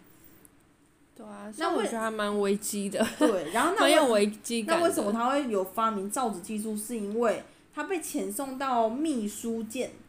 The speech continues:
Speaker 2: 然后那时候恰巧就因此发明了这个技术啊。可能是工作所需。
Speaker 1: 嗯。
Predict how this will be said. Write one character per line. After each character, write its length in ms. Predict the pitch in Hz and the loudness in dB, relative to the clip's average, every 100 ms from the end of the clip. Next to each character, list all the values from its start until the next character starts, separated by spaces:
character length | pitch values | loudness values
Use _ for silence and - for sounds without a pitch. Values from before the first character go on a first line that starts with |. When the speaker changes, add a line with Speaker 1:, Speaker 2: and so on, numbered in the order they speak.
| _ - | _ -12
Speaker 2:
然 120 | 208 | -8
后 40 | |
那 120 | 254 | -8
时 180 | 247 196 | -8 -6
候 160 | 208 226 | -4 -4
恰 280 | - 320 202 | -4 -2 0
巧 120 | 180 | -2
就 140 | 208 | -4
因 240 | - 240 262 | -6 -4 -2
此 220 | - 180 | -2 -4
发 240 | - 190 | -4 -4
明 160 | 190 170 | -2 -6
了 100 | 160 | -10
这 140 | 160 | -8
个 100 | 175 | -8
技 240 | 160 190 160 | -8 -10 -10
术 220 | 165 165 | -12 -12
啊。 80 | - - - - - - - - - - - | -14 -18 -20 -20 -20 -20 -20 -20 -20 -18 -12
可 80 | |
能 160 | 185 180 | -8 -6
是 180 | 233 233 | -6 -4
工 220 | 220 220 | -4 -4
作 180 | 233 185 | -4 -4
所 240 | - 151 | -6 -8
需。 320 | - 160 151 185 | -8 -10 -10 -10
Speaker 1:
嗯。 80 | - | -16